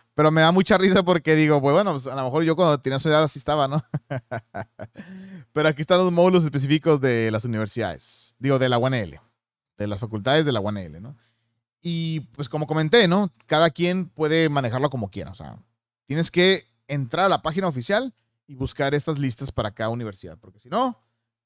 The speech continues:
te van a dar chanchullo y luego por andar estudiando una cosa que no venía, pues, te va a tronar feo, ¿no? Entonces, ahí tienes que tener mucho cuidado con eso. Ok. ¿Ok? Entonces, aguas, aguas.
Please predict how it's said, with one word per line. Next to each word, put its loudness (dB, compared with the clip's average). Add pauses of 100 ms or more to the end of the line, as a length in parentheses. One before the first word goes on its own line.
te -10
van -4
a 0
dar 2
chanchullo 4
y 6
luego 4
por 2
andar 2
estudiando 0
una 0
cosa -2
que -6
no -2
venía, 0
pues, -12 (460)
te -6
va -2
a -4
tronar -2
feo, -4
¿no? -2
Entonces, -6
ahí -4
tienes -6
que 0 (340)
tener -12
mucho -10
cuidado -4
con -8
eso. -18 (1700)
Ok. -20
¿Ok? -12 (460)
Entonces, -18 (200)
aguas, -2 (120)
aguas. -6